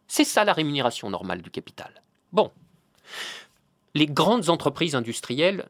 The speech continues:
du cac quarante, et je parle des entreprises industrielles seulement, hein, je réserve la finance pour la bonne bouche,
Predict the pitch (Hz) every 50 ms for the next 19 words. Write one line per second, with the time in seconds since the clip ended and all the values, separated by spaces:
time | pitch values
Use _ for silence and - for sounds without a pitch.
0 | _ - 110 131 135 - 165 143 - - - 110 98 85 - - - - _ _
1 | _ - 135 - - - - 160 143 - 190 202 170 139 143 147 139 - - -
2 | - 190 180 151 - 143 127 131 156 160 - - 185 208 214 170 - - 196 165
3 | 127 95 95 123 165 170 120 113 117 123 170 160 165 151 - 156 156 147 139 -
4 | 147 139 131 127 127 123 117 107 101 - - - -